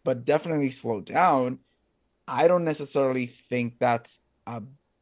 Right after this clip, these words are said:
bad thing, but that's just from a viewer perspective. Maybe from a business perspective, this idea of not continuing to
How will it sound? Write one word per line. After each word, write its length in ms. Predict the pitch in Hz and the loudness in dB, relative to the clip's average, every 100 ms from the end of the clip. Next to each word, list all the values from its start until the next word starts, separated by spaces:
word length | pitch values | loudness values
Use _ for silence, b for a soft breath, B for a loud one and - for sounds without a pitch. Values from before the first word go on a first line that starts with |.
| - | -4
bad 380 | 123 123 135 | 2 2 2
thing, 480 | - - - 185 214 | -2 -10 -2 0 2
but 220 | 180 147 | 2 2
that's 180 | 139 139 | 2 0
just 180 | 147 135 | -4 -6
from 180 | 139 131 | -4 -4
a 80 | 117 | -4
viewer 300 | 127 180 170 | 0 2 2
perspective. 640 | 131 120 117 110 - 107 | 0 -4 -4 -4 -6 -6
Maybe 280 | 117 123 131 | -4 -2 -4
from 180 | 123 117 | -4 -6
a 80 | |
business 460 | 104 139 160 165 - | 0 2 2 0 -6
perspective, 640 | 120 113 - 117 - 113 | -6 -6 -6 -6 -4 -4
this 160 | 107 120 | -2 -4
idea 280 | 110 110 123 | -4 2 2
of 100 | 120 | 2
not 180 | 113 113 | -2 -4
continuing 540 | 117 104 117 110 107 | -8 -8 -6 -6 -6
to 120 | - | -10